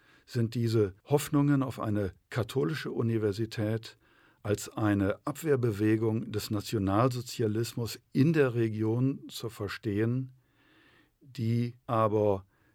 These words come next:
letztendlich, wie es scheint, nicht zu einer breiten Diskussion führten,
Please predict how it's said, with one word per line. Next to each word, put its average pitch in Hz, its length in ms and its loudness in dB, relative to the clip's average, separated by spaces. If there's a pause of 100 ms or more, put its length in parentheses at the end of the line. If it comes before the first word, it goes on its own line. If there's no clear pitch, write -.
letztendlich, 120 920 0
wie 120 120 -4
es 107 100 -4
scheint, 113 400 0
nicht 135 240 2
zu - 100 -4
einer 113 240 0
breiten 107 480 -2
Diskussion 113 880 -4
führten, 117 720 -4